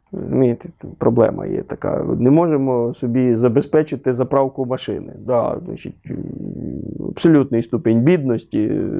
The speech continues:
М, говорити, ну, про таке несерйозно. Тоді створюється новий образ. От я ж кажу, чому наш от Рус-, дикун Руссо, да?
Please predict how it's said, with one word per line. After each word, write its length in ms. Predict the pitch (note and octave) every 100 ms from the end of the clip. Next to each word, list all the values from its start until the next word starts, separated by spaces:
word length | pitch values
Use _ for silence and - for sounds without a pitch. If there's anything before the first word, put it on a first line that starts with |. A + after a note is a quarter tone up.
| - - - - - B1+ - - - - - -
М, 1000 | - - D2 - A#2 A#2+ A#2+ A#2 B2 B2
говорити, 420 | D#3 F3 F#3+ E3
ну, 300 | D3+ C3+ C3+
про 140 | - C3+
таке 340 | C#3+ C#3 D3
несерйозно. 680 | C#3+ D3 F#3 F3 A2+ F2+ - - - - - -
Тоді 440 | A2 D3 D4 F#4 _ _ _ _ _
створюється 720 | _ - D3 C4 D#4 A#3 A3+
новий 480 | G3+ G3+ G#3 C4 A3+
образ. 580 | - D#3+ B2 A2+ G2 _
От 140 | - - _ _ _ _ -
я 60 |
ж 80 | D3
кажу, 240 | D#3 A#2+
чому 340 | G#2+ D#3 A#3+ C4+
наш 320 | E3 F#3+ G3 - G4
от 140 | - - - _ _ _ - _ - _ -
Рус-, 300 | - F3 -
дикун 440 | D3 D3+ E3 C4+ A#3+
Руссо, 440 | G#3+ G3+ - B2
да? 280 | - D#3+ A#3+